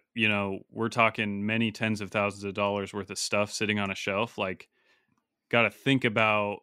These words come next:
the implications of that, you know, and, like,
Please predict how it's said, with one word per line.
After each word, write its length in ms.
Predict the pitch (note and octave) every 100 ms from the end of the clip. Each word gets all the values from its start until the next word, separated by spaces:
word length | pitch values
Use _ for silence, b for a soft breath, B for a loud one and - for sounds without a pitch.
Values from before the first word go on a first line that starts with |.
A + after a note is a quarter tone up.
| _
the 140 | G2+ G#2+
implications 880 | G#2+ G#2+ F#2 - C3 C#3 - G#2+ G2
of 100 | G2
that, 280 | G2 G2 -
you 100 | G#2
know, 200 | G2+ G2+
and, 100 | G2
like, 240 | F#2+